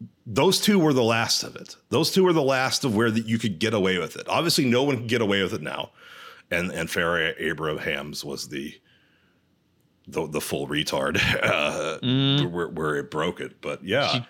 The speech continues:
Speaker 2: She, she tried. She tried so hard to get everyone
Speaker 1: But
Speaker 2: to
Speaker 1: just,
Speaker 2: believe her.
Speaker 1: I, I just think back to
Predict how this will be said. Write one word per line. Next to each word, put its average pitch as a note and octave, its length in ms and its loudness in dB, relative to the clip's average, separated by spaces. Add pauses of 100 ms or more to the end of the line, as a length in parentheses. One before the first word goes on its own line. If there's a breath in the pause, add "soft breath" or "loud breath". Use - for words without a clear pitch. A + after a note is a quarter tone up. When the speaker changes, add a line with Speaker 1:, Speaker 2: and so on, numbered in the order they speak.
Speaker 2:
She, D3+ 260 2
she - 40 2
tried. B2 500 2 (100)
She - 200 -2
tried B2 400 2
so C3 320 2
hard A2+ 260 4
to G#2+ 60 -2
get A2+ 120 2
everyone A2 240 4
Speaker 1:
But D#3+ 80 4
Speaker 2:
to C#3+ 60 0
Speaker 1:
just, F#3+ 220 4
Speaker 2:
believe G3 160 2
her. D3 120 0
Speaker 1:
I, C3+ 80 4
I E3 40 4
just G3 160 2
think G#3+ 140 4
back G#3 260 2
to F3+ 440 6